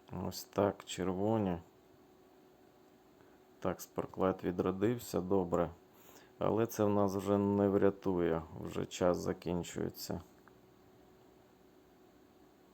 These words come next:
Ну, ось вам і Форцес.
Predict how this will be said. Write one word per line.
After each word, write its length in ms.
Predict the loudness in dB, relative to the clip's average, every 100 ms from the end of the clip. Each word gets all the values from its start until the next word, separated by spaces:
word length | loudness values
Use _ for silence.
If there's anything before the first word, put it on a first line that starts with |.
| -20 -20 -20 -20 -20 -20 -20 -20 -20 -20 -20 -20 -20 -20 -20 -20 -20 -20 -20 -20 -20 -16 -8
Ну, 300 | -4 -2 -2
ось 220 | -4 -4
вам 340 | 2 4 4
і 40 | 0
Форцес. 840 | -2 2 2 2 -4 -4 -4 -8